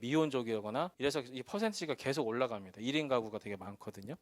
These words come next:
즉, 여러분, 여기서 말하는 가정 중심의 교회 공동체를 하고 싶다라고 이야기할 때는 크게 두 가지 축이에요. 첫 번째는 부모가 직접 자녀에게 신앙 정승을 하는 방법 하나와 또 하나는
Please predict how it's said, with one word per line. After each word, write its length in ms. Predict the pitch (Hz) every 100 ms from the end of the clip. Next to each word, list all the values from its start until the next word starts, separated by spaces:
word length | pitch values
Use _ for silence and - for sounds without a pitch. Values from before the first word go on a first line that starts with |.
| -
즉, 160 | 156
여러분, 280 | 139 160 175
여기서 300 | 147 139 165
말하는 400 | 170 170 165 160 160
가정 340 | - 143 180
중심의 800 | 175 180 170 170 165 160 156 151
교회 200 | - 143
공동체를 460 | 160 165 160 156 156
하고 140 | 175
싶다라고 500 | 185 - 170 160 151 139
이야기할 400 | 127 131 131 123
때는 260 | 131 135
크게 260 | - 180 175
두 180 | - 123
가지 400 | 160 160 151 143
축이에요. 600 | - 165 156 147 139 131
첫 140 | 151
번째는 360 | 156 147 147 147
부모가 380 | - 151 170 165
직접 300 | - 127 147
자녀에게 520 | - 127 139 139 139
신앙 320 | 139 190 180
정승을 480 | 170 156 143 139 139
하는 200 | 151 147
방법 360 | 135 117 120 -
하나와 560 | 135 127 139 143 110 -
또 140 | 170
하나는 460 | 170 160 160 165